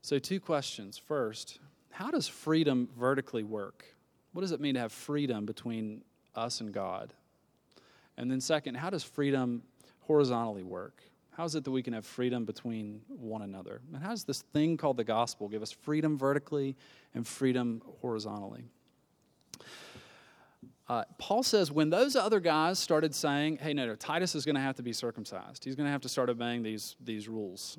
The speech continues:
in order to, uh, to be right with God," Paul says, "We didn't give in to them for a second. Not for a second. We weren't gonna have it, even for a second." He honestly sounds like,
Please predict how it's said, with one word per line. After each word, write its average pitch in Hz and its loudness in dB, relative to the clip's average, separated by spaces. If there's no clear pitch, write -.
in 107 -10
order 107 -6
to, 101 -8
uh, 101 -10
to - -12
be 113 -2
right 107 -2
with 107 -12
God," 104 -6
Paul 135 2
says, 123 -2
"We 180 -2
didn't 269 4
give 147 4
in 156 2
to 135 -6
them 120 -2
for 117 -4
a 104 -2
second. 101 -4
Not 160 -6
for 175 -4
a 160 0
second. - -8
We 135 0
weren't 185 0
gonna 175 -4
have 143 -6
it, - -16
even 147 -4
for 120 -2
a 117 -4
second." 123 -8
He 156 -6
honestly 180 -2
sounds 123 -4
like, 110 -4